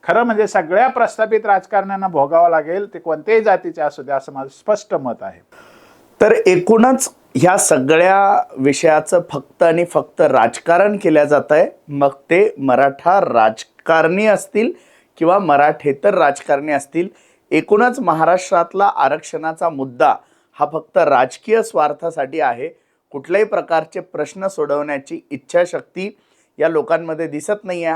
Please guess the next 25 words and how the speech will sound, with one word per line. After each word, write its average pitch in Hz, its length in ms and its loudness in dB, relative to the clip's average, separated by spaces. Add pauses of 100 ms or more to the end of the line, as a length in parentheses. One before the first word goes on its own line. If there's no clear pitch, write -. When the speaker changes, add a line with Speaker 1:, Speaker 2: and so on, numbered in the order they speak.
(140)
Speaker 2:
असंच 208 300 -6
एकूण 175 480 -6 (180)
या 147 180 2
सगळ्या 147 340 -4
गोष्टीतून 156 480 -8
आपल्याला 151 380 -2
दिसतंय. 151 380 -6 (800)
जर 202 160 4
मित्रांनो, 214 500 0
तुम्हाला 180 320 -2
हा 170 140 -4
व्हिडिओ 151 560 -4 (240)
अभ्यासपूर्ण, 190 760 -4
माहितीपूर्ण 208 840 -6
जर 220 140 0
वाटला 170 380 0
असेल, 131 340 -4 (520)
तर 113 140 -8
लाईक 104 460 -2
आणि 226 180 -2
शेअर 196 300 -2
करायला 147 360 -4
विसरू 127 340 -12
नका. 113 400 -8 (440)
जर 127 120 -2